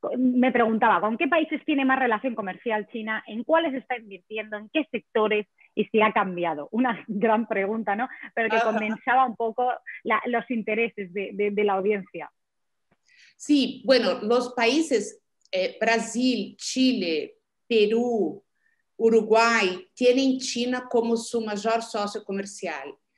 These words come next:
Speaker 2: Argentina, para Argentina, China es el segundo. Y para algunos, para el, el restante, China está en el segundo o tercero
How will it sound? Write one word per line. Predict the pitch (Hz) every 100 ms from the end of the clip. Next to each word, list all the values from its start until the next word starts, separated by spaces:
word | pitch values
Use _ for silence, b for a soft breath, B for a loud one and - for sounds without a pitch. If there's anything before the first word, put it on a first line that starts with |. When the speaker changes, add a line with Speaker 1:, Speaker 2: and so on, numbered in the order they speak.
| _
Speaker 2:
Argentina, | - 202 226 226 226 262 277 262
para | - 208
Argentina, | 220 214 208 220 254 240
China | - 240 226 - -
es | 202 214
el | 208
segundo. | 208 202 202 208 214 196 160 139 _ _ _ _ _ _ _ _
Y | 214
para | 208 220 214 - - -
algunos, | 185 208 - 262 277 262 - -
para | 214 220 214
el, | 214 208 208
el | 208 196
restante, | 220 - 240 254 254 202
China | - 240
está | 226 - 214 214
en |
el | 202 202
segundo | 202 196 214 233 226
o |
tercero | 220 202 - 220 196 196 185 -